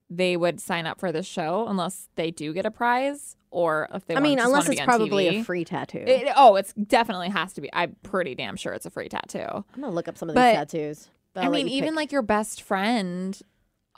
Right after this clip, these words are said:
Speaker 1: I mean
Speaker 2: We have to pick for each other. See, here's the thing. I already know that if you were to get a tattoo, I know what you would get. So I know where you would want it placed. I
Speaker 1: And
Speaker 2: would
Speaker 1: what
Speaker 2: pick,
Speaker 1: you'd want it.
Speaker 2: like, I would put, I would pick two, one of two places.
Speaker 1: Yeah.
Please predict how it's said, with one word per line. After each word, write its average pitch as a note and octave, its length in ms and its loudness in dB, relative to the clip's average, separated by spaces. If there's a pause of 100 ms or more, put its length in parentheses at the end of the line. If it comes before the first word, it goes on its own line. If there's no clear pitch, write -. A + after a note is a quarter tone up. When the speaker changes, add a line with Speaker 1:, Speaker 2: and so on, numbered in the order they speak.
Speaker 1:
I G#3+ 200 0
mean G#3 580 0 (480)
Speaker 2:
We B3 200 -4
have F#4 160 0
to D4+ 80 -4
pick C4+ 180 -2
for A3+ 140 -2
each F3+ 260 -4
other. D3+ 400 -2 (760)
See, E4+ 80 -2
here's G4 180 2
the D#4+ 40 -4
thing. E4 180 -2
I C#4 60 0
already D#4+ 220 0
know C#4+ 280 0
that A3 120 -2
if - 100 -12
you A3 120 -2
were C4+ 180 -4
to E4 100 -2
get C4+ 100 0
a C4 60 4
tattoo, F#3+ 560 0
I F3 140 -4
know F#3+ 160 0
what E3 200 -2
you E3+ 60 -6
would F3+ 160 -4
get. C4+ 320 0
So A#3+ 100 -8
I A3 80 0
know A3+ 140 0
where G3+ 200 0
you B3 120 -2
would B3 100 -4
want G#3+ 160 0
it - 160 -10
placed. F#3+ 640 -2
I F#3 100 -4
Speaker 1:
And G3 220 2
Speaker 2:
would A#3 140 6
Speaker 1:
what F#3+ 120 6
Speaker 2:
pick, G3+ 80 -4
Speaker 1:
you'd G3 120 -2
want E3+ 260 -6
it. - 200 -14 (320)
Speaker 2:
like, - 160 -2
I A#3+ 140 4
would C4 200 0
put, - 460 -4
I A3 80 4
would A#3 100 4
pick A#3+ 200 -4
two, - 160 -12
one A#3 140 0
of A3+ 80 0
two G#3 120 -4
places. - 640 -8 (340)
Speaker 1:
Yeah. A#3 220 4